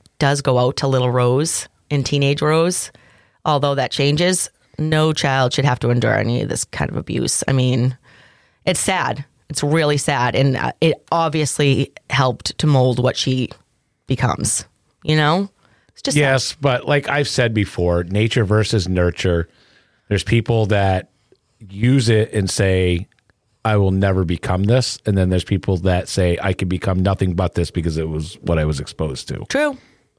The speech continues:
Speaker 1: That's true. You're right. You're right. Only you can change yourself. We've said that many times.
Speaker 2: Correct. But it, that does not take anything away from what she went through when she
Speaker 1: No.
Speaker 2: was younger.
Speaker 1: My God, I can't even imagine. Around the same time, still age fifteen, she would meet Fred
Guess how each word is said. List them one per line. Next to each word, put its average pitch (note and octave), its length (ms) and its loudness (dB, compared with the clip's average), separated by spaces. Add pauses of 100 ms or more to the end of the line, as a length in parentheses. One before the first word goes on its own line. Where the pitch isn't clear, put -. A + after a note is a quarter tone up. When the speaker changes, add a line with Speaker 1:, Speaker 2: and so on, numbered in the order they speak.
(260)
Speaker 1:
That's F#3 200 -4
true. A#3+ 140 0
You're G3+ 140 2
right. E3+ 320 0
You're E3+ 160 2
right. C#3 260 0 (640)
Only F3+ 240 2
you G3 80 2
can G3 140 0
change F#3+ 220 0
yourself. E3 280 -2
We've D#3 100 0
said D3 160 -2
that C3+ 140 0
many C3 180 2
times. - 500 -2 (160)
Speaker 2:
Correct. - 360 0
But C#3 200 0
it, D#3 280 0
that C3+ 180 0
does A#2 220 0
not C3+ 300 2
take B2+ 260 0
anything B2 320 2
away G#2+ 300 4
from F2+ 360 0
what G2+ 240 0
she G2 160 0
went F2+ 280 0
through F2 180 2
when F3 220 2
she D#3 80 2
Speaker 1:
No. C3+ 80 2
Speaker 2:
was C#3 120 -2
younger. E3+ 240 0
Speaker 1:
My C#3 60 -10
God, E3 200 -2
I - 20 -4
can't - 140 -6
even D3+ 140 2
imagine. C3 440 2 (600)
Around F#3 360 -2
the A#3+ 80 -2
same F3+ 320 0
time, C#3 340 2
still D3+ 340 0
age D#3 240 2
fifteen, D3 600 0
she - 180 0
would D3+ 120 2
meet D3 200 0
Fred D3+ 360 -2